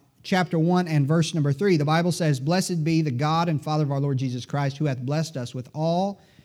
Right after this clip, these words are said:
notice what it says, "spiritual blessings in heavenly places in Christ." Now, let me make a point here.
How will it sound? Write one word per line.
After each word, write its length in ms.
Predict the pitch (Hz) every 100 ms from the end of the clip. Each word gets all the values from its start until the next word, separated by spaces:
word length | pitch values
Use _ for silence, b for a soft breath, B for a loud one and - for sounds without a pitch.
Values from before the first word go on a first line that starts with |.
| b
notice 300 | - 180 190
what 100 | 190
it 80 | 175
says, 400 | 156 156 127 123 - b b
"spiritual 1200 | - - - 190 208 208 - 214 202 202 196 - - _ _ _ _ _ _ -
blessings 800 | 135 147 143 - 104 104 101 - -
in 160 | 127
heavenly 320 | 120 127 123 117
places 480 | - 135 120 101
in 140 | 110 104
Christ." 280 | 123 104 -
Now, 120 | 147
let 120 | 196
me 100 | 220
make 180 | 196 180
a 40 |
point 280 | 160 160 120
here. 180 | 110